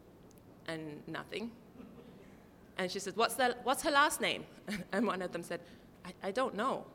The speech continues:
And the other one said, "I don't know either." And she says, "Okay, well, where does she live? What's her home address?" "We don't know." "Okay, do you know any family member that we can call?" And they said, "No."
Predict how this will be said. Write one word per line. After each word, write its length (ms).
And 160
the 80
other 160
one 180
said, 320
"I 80
don't 200
know 160
either." 340
And 80
she 120
says, 200
"Okay, 500
well, 200
where 140
does 140
she 120
live? 240
What's 240
her 100
home 220
address?" 440
"We 120
don't 220
know." 220
"Okay, 160
do 100
you 60
know 220
any 260
family 380
member 300
that 160
we 100
can 160
call?" 320
And 120
they 80
said, 200
"No." 200